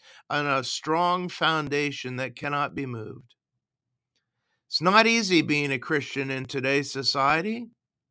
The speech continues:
but now more than ever, we're being pulled to commit sins and renounce our faith in the name of conformity. Don't give in to those pressures, but instead,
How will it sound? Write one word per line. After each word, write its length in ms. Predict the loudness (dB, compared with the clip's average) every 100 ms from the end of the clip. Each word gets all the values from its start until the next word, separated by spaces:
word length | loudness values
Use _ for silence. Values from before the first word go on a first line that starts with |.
| _ _ _ _ _ -8
but 160 | -6
now 480 | 2 4 6 8 6
more 360 | 4 4 4 4
than 200 | 2 0
ever, 600 | 0 0 0 -6 -8 -12 _ _ _ _ _ _
we're 220 | 2 4 6
being 340 | 6 4 0
pulled 640 | -8 0 2 4 4 2 -2
to 120 | -4
commit 480 | -2 -4 -2 -2 -4
sins 680 | -4 0 0 0 -2 -4
and 160 | -2 -2
renounce 560 | -2 2 2 2 0 -2
our 160 | -2
faith 520 | 0 0 2 2 -2 -8 _ _ _ _ _ _ _ -12
in 100 | -6
the 120 | -2
name 360 | 2 4 4 2
of 220 | 0 -2
conformity. 840 | -6 -6 -6 0 2 2 2 -4 -4
Don't 600 | 2 4 6 4 0 -8 _ _ _ -20 0
give 340 | 2 2 2
in 440 | 2 2 0 -6 -10
to 120 | -6
those 260 | 0 0 -2
pressures, 880 | -2 -2 -2 -6 -12 -14 -14 -18 -20 _ _ _ _ _ _
but 140 | 2
instead, 760 | 2 4 0 0 0 0 -2 -10